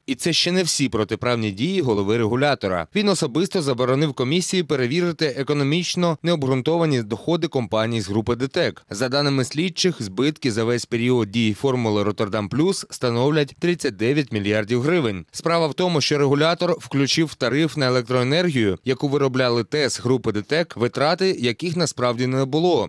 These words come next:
на доставку і перевалку енергетичного вугілля в Україні з портів в Європі.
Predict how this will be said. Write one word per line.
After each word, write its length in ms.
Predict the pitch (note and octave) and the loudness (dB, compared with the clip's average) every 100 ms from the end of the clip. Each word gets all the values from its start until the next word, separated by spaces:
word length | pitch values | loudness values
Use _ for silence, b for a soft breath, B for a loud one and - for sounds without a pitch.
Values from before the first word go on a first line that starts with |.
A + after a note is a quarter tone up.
| - | -2
на 80 | C3 | 0
доставку 640 | C3 A#2+ C#3+ E3+ E3 F#3+ - | 0 0 0 -2 0 -2 -2
і 100 | A2+ | -2
перевалку 720 | A#2 A2 G#2 A#2+ D3 E3 - | 0 0 2 0 0 -2 -2
енергетичного 800 | A2+ G#2+ G2 G#2 B2+ - A2 G2+ | -4 -4 -6 -6 -4 -4 -2 -2
вугілля 540 | G2 G2 B2 D#3 A2+ - | 0 -2 -2 0 -2 -2
в 100 | G#2+ | -6
Україні 500 | G#2+ A2 A#2+ F3+ F3+ | -4 0 0 0 -2
з 60 | D#3 | -2
портів 520 | - G3 A2 A2+ A#2+ G#2+ | -4 -4 -2 -4 -4 -4
в 60 | |
Європі. 640 | G#2+ A#2+ D#3 D#3+ - F#2+ | -4 0 2 2 -2 -10